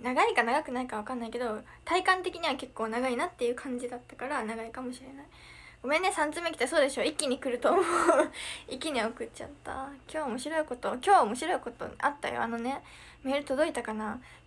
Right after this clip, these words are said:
今日ね、歯列矯正の歯医者に行ったんですけど、あのー、研修医さんに今日当たりましてですね、二回目か三回目の調整日の時も当たったんですけど、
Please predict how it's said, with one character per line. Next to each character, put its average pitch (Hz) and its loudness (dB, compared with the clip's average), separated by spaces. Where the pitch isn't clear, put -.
今 277 2
日 240 0
ね、 220 -2
歯 254 -6
列 254 -2
矯 330 0
正 226 -4
の 202 -6
歯 262 -2
医 254 2
者 240 -6
に 214 -4
行 - -10
っ - -20
た 247 -4
ん 220 -6
で 233 -12
す - -18
け 233 -14
ど、 233 -6
あ 226 -6
の 220 -6
ー、 247 -12
研 302 -2
修 330 0
医 285 0
さ 269 -4
ん 214 -4
に 208 -2
今 220 -4
日 - 0
当 202 -4
た 220 -4
り 220 -8
ま 220 -4
し 240 -14
て 202 -10
で 214 -10
す - -14
ね、 220 -12
二 226 -4
回 311 6
目 339 0
か 302 2
三 240 -4
回 254 -2
目 247 0
の 220 -4
調 233 -8
整 240 -6
日 220 -4
の 214 -4
時 214 -12
も 202 -6
当 220 -10
た 220 -12
っ 214 -16
た 214 -8
ん 214 -4
で 214 -10
す - -20
け - -12
ど、 220 -10